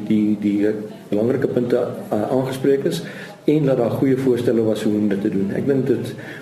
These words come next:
daar's 'n, 'n gees van samewerking tussen die regering en die, uh, besigheid of privaat sektor om dit te laat gebeur. En ons moet op daai, uh, sogenaamde goeie trou bou om dit te doen. Maar, maar nampo het baie ander hoogtepunte.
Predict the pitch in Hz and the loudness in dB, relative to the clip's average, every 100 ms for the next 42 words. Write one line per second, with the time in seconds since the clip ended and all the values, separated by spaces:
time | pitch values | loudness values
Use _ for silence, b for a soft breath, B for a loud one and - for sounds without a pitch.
0 | B - 107 104 107 110 113 117 113 - | B -4 0 2 0 0 0 -2 -4 -4
1 | - 139 135 135 113 113 113 120 120 110 | 0 0 0 0 0 0 0 2 2 2
2 | 117 117 131 131 117 117 113 104 104 - | 2 0 -2 -2 -4 0 0 2 -2 0
3 | 131 127 123 143 139 120 113 117 B B | 2 2 2 2 2 2 2 0 B B
4 | B B - 110 104 101 104 101 101 - | B B -4 -2 0 2 0 -2 -4 0
5 | 117 113 - 120 110 - 107 127 120 117 | 0 2 0 0 0 -2 -4 0 0 0
6 | 120 113 120 120 - 120 113 104 - 104 | 0 2 0 0 -2 0 2 0 0 0
7 | 104 - 101 104 95 - B B B B | 0 -2 0 2 2 -2 B B B B
8 | - 107 107 113 117 110 104 104 123 123 | -2 -2 0 0 0 0 0 0 2 2
9 | 117 120 - 104 107 110 - 131 127 120 | 0 -2 -2 0 0 0 0 0 2 2
10 | 117 110 127 120 127 113 - - - 104 | 2 2 2 2 2 2 0 -6 -2 0
11 | 107 - - B B B - 107 101 104 | 2 0 -4 B B B -4 0 0 0
12 | 104 98 92 B B B 123 147 - 143 | -2 -2 -4 B B B 0 0 2 2
13 | 170 190 147 127 127 131 120 113 110 - | 2 2 2 2 2 2 2 2 2 0
14 | 113 - 107 110 | -2 0 0 2